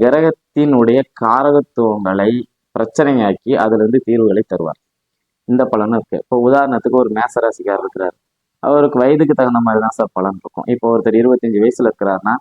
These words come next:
மேச ராசிக்கு பன்னெண்டுல சுக்கிரன் இருக்கிறாருன்னு வைங்க. அப்ப சுக்கிரனோட சனி இணையும் போது என்ன பண்ணுவாரு?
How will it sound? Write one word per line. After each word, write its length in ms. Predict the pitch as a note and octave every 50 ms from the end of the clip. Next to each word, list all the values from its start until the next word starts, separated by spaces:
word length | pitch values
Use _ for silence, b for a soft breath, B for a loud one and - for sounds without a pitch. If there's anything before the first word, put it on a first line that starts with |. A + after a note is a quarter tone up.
| _ _ _ _ _ _ _ -
மேச 280 | A2 B2 C#3+ D3 - D3+
ராசிக்கு 380 | C3 B2+ C#3+ C#3+ - G#2 C3 C#3
பன்னெண்டுல 380 | - A2 A2 A#2 B2 B2 A2+ A2+ G#2+ -
சுக்கிரன் 380 | G#2 - - B2 A2 A2+ A2+ G2
இருக்கிறாருன்னு 400 | F#2 - F#2+ G2+ A2+ A#2 A2 G2+
வைங்க. 200 | F#2+ F#2 F2+ F2 - _ _ _ _ _ -
அப்ப 140 | A#2 - B2 B2
சுக்கிரனோட 500 | - C#3 B2 - F3+ F3 E3+ D3 C#3 C#3 C#3 -
சனி 220 | A#2+ A#2 B2 C3+ B2+ A#2
இணையும் 240 | A#2 A#2+ A#2 A2+ A2+
போது 120 | A#2 A#2
என்ன 160 | A2 - - A#2+ A#2+ -
பண்ணுவாரு? 320 | A2 G2+ G2 G2+ G2 G2+